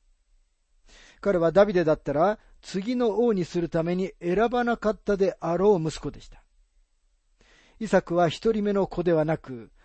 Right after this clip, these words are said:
ヤコブも長男ではなかったことから、ソロモンは明らかに神様は二番目の子供を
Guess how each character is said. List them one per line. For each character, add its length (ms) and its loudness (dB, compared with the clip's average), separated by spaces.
ヤ 180 2
コ 160 -2
ブ 140 -4
も 300 -2
長 200 -2
男 200 -2
で 80 0
は 140 2
な 140 0
か 120 -4
っ 40 -12
た 160 -8
こ 120 -14
と 120 -8
か 120 -10
ら、 280 -4
ソ 180 0
ロ 80 0
モ 160 -2
ン 40 -2
は 240 4
明 60 -2
ら 140 4
か 120 -4
に 220 -10
神 220 0
様 260 -4
は 140 4
二 220 -2
番 200 2
目 120 -2
の 140 -2
子 180 -6
供 260 0
を 120 0